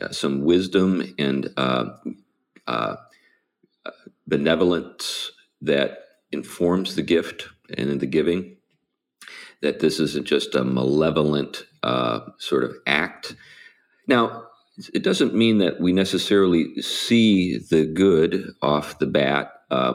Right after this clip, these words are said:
maybe we long for something different and we just get, are given something we didn't ask for. That's often the case in life, isn't it? I mean,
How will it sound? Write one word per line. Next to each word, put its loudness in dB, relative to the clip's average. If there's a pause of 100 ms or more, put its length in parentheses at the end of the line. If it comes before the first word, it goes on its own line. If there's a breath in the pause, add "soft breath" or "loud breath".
(120)
maybe 2
we 0
long 0
for -4
something -4
different 0
and -2
we 2
just -2 (460)
get, 2
are 2
given 0
something -2
we 2
didn't 0
ask -4
for. -2 (220 loud breath)
That's 2
often 0
the 2
case 0
in -2
life, -2
isn't 2
it? 0
I 2
mean, 2